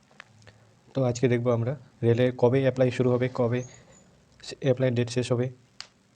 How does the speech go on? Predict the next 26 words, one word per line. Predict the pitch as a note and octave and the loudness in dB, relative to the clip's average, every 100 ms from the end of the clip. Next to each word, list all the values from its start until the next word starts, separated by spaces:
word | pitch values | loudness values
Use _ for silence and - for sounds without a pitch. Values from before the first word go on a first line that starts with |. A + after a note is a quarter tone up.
| _ | _
ঠিক | A#2+ | -10
আছে? | B2 B2+ A2 - _ - | -8 -8 -12 -16 _ -10
তো | C3 | -4
সবার | B2+ B2 | 2 4
আগে | B2+ B2 | 2 0
আমরা | A#2 | -4
দেখে | A#2 | -4
নেবো। | A#2+ A#2 C3+ - | -4 -6 -6 -2
চ্যানেলটিকে | A#2+ B2 B2+ | 0 0 0
যারা | B2 A#2+ | 0 0
নতুন | A2+ B2+ B2+ | -2 -4 -6
দর্শক | A#2+ A#2+ A#2 | -6 -8 -6
হয়ে | A#2 | -4
আছে, | A2 C3 - - - | -4 -8 -12 -20 -6
তারা | A#2+ B2+ | -4 0
অবশ্যই | C3+ C3 D3 D#3 - | -2 -2 -2 -4 -8
সাবস্ক্রাইব | A2+ - A#2+ | -8 -6 -6
করে | B2 C#3+ - | -6 -8 -10
পাশে | A2+ A#2 | -8 -6
রাখো | A#2 D3+ - - | -6 -8 -16 -6
নতুন | A#2 A#2+ C#3 | -2 0 0
নোটিফিকেশন | B2 A#2 A2 B2 | 0 -2 -4 -4
পাওয়ার | A2 G#2 | -6 -6
জন্য। | G#2 G2 - _ _ _ _ _ - - - _ _ _ - | -6 -8 -12 _ _ _ _ _ -20 -20 -20 _ _ _ -2
Government | C#3+ C#3+ D3+ | 4 6 6
of | C#3+ | 2